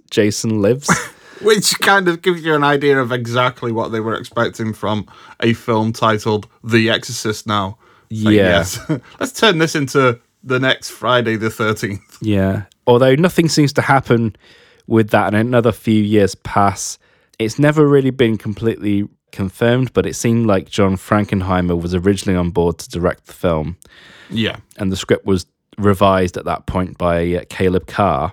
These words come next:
Speaker 1: and Liam Neeson was attached to play Father Merrin. <laughs>
Speaker 2: I get the thinking behind having Liam Neeson as Father
Speaker 1: Yeah.
Speaker 2: Merrin, 'cause he's got a kind of, like, steely-faced look about him. But that's a miscast for me.
Speaker 1: Oh, yeah. Or I think Stellan Skarsgård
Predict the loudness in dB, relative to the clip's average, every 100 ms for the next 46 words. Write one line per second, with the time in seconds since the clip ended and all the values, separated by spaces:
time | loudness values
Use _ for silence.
0 | _ _ _ _ -2 2 4 4 2 2
1 | 2 0 -2 -4 -4 -4 -4 -10 -2 0
2 | 0 -2 -10 _ _ _ _ _ _ _
3 | _ -4 2 2 2 2 2 2 0 -4
4 | _ -10 -10 -14 -20 _ _ _ _ -4
5 | -4 0 2 2 _ -4 -4 -4 -2 -2
6 | -4 -8 -8 -14 -12 -10 -6 -6 -6 -6
7 | -6 -4 -4 -4 -4 -4 -6 -6 -8 -8
8 | 2 4 4 2 -4 -6 -10 _ _ -20
9 | -10 -6 -2 -2 -2 -2 -2 -2 -4 -4
10 | _ -16 -16 -6 -4 -4 -6 -6 -6 -6
11 | -8 -8 -8 -10 -8 -10 -12 -16 -18 _
12 | _ _ _ _ _ _ -6 -4 -4 -6
13 | -6 -6 -10 -6 -6 -6 -12 -12 -10 2
14 | 2 4 2 -2 0 2 4 2 2 2
15 | 0 -2 0 2 0 -4 0 2 2 0
16 | 0 0 -2